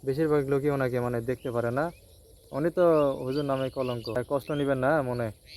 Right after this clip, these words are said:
আপনার জন্য অবশ্যই আল্লাহ আছে। হ্যাঁ, অবশ্যই, অবশ্যই। তা একটু ভালো থাকবেন হুজুর।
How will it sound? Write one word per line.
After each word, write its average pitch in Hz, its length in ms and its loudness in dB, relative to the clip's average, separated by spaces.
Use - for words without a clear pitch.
আপনার 143 260 -4
জন্য 143 160 0
অবশ্যই 139 320 0
আল্লাহ 123 260 0
আছে। 113 260 -4
হ্যাঁ, 117 280 -6
অবশ্যই, 131 360 -4
অবশ্যই। 123 380 -4
তা 131 120 4
একটু 151 180 -4
ভালো 147 220 0
থাকবেন 151 360 -2
হুজুর। 127 260 -4